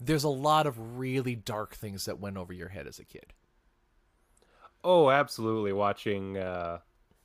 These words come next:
Speaker 2: anything old, the stuff that you didn't, that didn't click with you as a kid, and just
Speaker 1: Yep.
Speaker 2: kinda letting it hit you.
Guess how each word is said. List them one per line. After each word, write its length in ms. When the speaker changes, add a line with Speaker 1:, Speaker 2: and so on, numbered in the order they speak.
Speaker 2:
anything 400
old, 280
the 140
stuff 280
that 220
you 140
didn't, 380
that 200
didn't 240
click 280
with 160
you 180
as 180
a 40
kid, 320
and 80
just 120
Speaker 1:
Yep. 120
Speaker 2:
kinda 460
letting 240
it 100
hit 260
you. 240